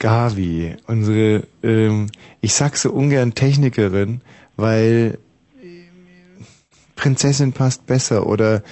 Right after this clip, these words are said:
oder, oder Göttin der Regler. Die, die Gabi, ich weiß nicht, Gabi, hast du eigentlich schon einen Freund? Wa-, la-, la-, sie lacht so süß, wie, wie nur Gabi süß lachen kann.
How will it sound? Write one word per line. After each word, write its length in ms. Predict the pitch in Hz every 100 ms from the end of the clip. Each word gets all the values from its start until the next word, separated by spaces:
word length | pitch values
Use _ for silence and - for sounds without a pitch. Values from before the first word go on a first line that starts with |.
| - - -
oder, 360 | 123 120 117 113
oder 240 | 117 113
Göttin 760 | 104 - 139 143 156 143 135 135 -
der 280 | 127 120
Regler. 580 | 123 131 120 101 85 92 - - - - - - - _ - _ -
Die, 300 | 156 170 160
die 440 | - 69 180 160
Gabi, 360 | 160 147 156 160
ich 180 | - 147
weiß 160 | 151
nicht, 140 | 147 135
Gabi, 320 | 147 147 147
hast 340 | - 143 175 -
du 40 |
eigentlich 240 | 139 123 113
schon 120 | 127
einen 60 | 113
Freund? 560 | - 120 123 156 - 190 156 _ _ _ _ _ _ -
Wa-, 360 | 110 78 151 - - - 185 - 190 - 120 127 -
la-, 220 | 165 165 -
la-, 340 | 147 110 143 - -
sie 220 | - 165
lacht 380 | 147 151 143 -
so 180 | 147 147
süß, 440 | 131 143 147 -
wie, 380 | 127 127 127 135
wie 80 | 143
nur 200 | 156 147
Gabi 400 | - 135 131 123
süß 320 | 120 123 123
lachen 340 | 117 120 123
kann. 400 | 120 123 123 127